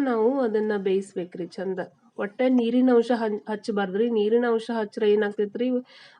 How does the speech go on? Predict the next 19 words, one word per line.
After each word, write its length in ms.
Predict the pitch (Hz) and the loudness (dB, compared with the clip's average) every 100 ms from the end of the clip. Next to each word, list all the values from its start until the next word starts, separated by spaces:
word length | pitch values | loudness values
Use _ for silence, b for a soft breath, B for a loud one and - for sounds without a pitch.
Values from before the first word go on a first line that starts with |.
| 208 | 0
ವರ್ಷ 260 | 220 - 247 | 0 -2 -4
ಪೂರ್ತಿ, 320 | 233 220 233 220 233 226 | -4 -2 -2 0 0 0
ಆ, 280 | 214 196 196 | -4 -6 0
ಇರಲ್ರಿ. 480 | 208 202 196 - - _ _ _ _ _ _ _ _ _ _ _ _ _ _ _ _ _ _ _ _ _ _ | 2 2 0 -4 -12 _ _ _ _ _ _ _ _ _ _ _ _ _ _ _ _ _ _ _ _ _ _
ಭಾರಿ 360 | 214 190 185 240 | -4 -2 2 4
ಹೆಲ್ದಿ 320 | 247 208 208 | 4 4 2
ರೀ 100 | 226 | 0
ಇದು. 160 | 226 240 | 2 2
ಮಕ್ಕಳಿಗೋಸ್ಕರ 800 | 226 208 - 233 226 220 - 220 | 2 0 0 2 2 0 0 -4
ಚಪಾತಿ 500 | 214 202 196 202 220 | -2 -2 -2 -2 -2
ಜೊತೆ 300 | 214 226 214 214 | -2 0 4 4
ಹಾಕಿ 300 | 190 196 208 | 4 -2 -4
ಕೊಟ್ಟಂದ್ರ 520 | 208 196 214 208 202 | -10 -8 -6 -4 -2
ರೀ, 120 | 202 247 b b b b b | 0 -2 b b b b b
ಚಪಾತಿ 420 | - 208 214 214 226 | -8 -2 -2 -2 -2
ಜಾಮ್ 300 | 208 202 214 | -2 -2 -2
ತಿಂದಂಗ 400 | 220 208 208 220 | -2 0 0 0
ತಿಂತಾವ್ರಿ. 540 | 240 214 190 185 175 180 - b b b | 0 -2 -2 -4 -6 -8 -12 b b b
ನಮಗೂ 380 | 214 202 208 226 | -4 -2 -2 -2